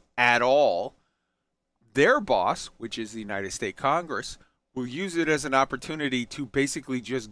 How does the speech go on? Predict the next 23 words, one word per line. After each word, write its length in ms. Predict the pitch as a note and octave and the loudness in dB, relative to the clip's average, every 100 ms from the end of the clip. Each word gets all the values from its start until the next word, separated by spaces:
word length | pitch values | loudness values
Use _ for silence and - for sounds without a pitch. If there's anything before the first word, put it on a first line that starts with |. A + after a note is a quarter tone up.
| - | -4
gut 260 | C#3+ C#3+ - | 2 2 0
them 300 | B2+ A2+ A2+ | -2 -2 -4
forever. 760 | - A#2 A2 A2+ G#2+ - - _ _ _ - | -6 -4 -2 -2 -4 -10 -18 _ _ _ -16
So 500 | - D3 C3+ C3 A#2+ _ _ _ _ _ _ A2 | 0 4 6 4 0 _ _ _ _ _ _ _
they 440 | D#3+ G3+ A#3 A#3+ - _ | 2 4 4 2 -4 _
over-engineer 1200 | B2 F#3 G#3 A3 A3+ G3+ G#3 F#3 F3+ D#3 C#3 C3+ | 2 2 2 2 2 2 0 -2 -4 0 4 4
and 240 | A#2+ B2 B2 | 4 0 2
are 240 | A2+ A#2 C3 | 0 0 -2
overly 460 | D3 E3 G3+ G#3 | -2 2 2 2
conservative 760 | G3 F#3+ - C#3+ B2 B2 A#2+ A2+ | -2 -8 0 0 2 0 -2 0
and 160 | A#2 | -2
are 200 | A2 - B2+ | -2 -4 -4
overly 380 | C3+ D3 F3+ | -4 0 0
risk-averse 720 | E3+ D3 D3+ - C#3+ B2 A#2 | 0 -2 -4 -4 0 0 0
on 140 | C#3 C3+ | -2 -2
everything. 500 | G2+ F#2+ G2 F2 E3 _ _ _ _ - _ | -4 -6 -12 -14 -16 _ _ _ _ -20 _
They 160 | C3+ C#3 | 0 2
do 200 | B2 E3 | 4 4
all 180 | E3 E3+ | 4 2
of 100 | C#3+ | 2
their 180 | D#3+ C#3+ | 2 2
work 420 | E3+ C#4 A3+ - - - _ _ _ _ _ _ _ - - - | 2 4 4 0 -14 -16 _ _ _ _ _ _ _ -20 -8 2
on, 520 | C#3+ C#3 C#3 C3 | 4 4 2 -4